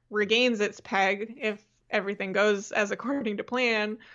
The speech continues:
or in the case of algorithmic stablecoins, they can enter what is usually called a death spiral, where,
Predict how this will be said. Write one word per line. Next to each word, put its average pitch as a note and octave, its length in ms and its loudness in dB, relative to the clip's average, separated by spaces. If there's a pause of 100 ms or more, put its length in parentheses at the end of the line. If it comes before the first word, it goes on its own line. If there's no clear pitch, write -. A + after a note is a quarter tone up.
(240)
or B3+ 380 8
in A3+ 180 0
the G#3+ 80 -2
case G#3+ 220 0
of G3+ 60 -4
algorithmic G3 460 -2
stablecoins, B3+ 540 2
they G3+ 100 -2
can F#3+ 140 -2
enter G#3 400 2
what G3 280 0
is G3+ 200 0
usually F#3+ 220 -2
called F#3+ 220 2
a F#3 80 0
death F#3+ 280 2
spiral, G3+ 560 0
where, F#3+ 380 0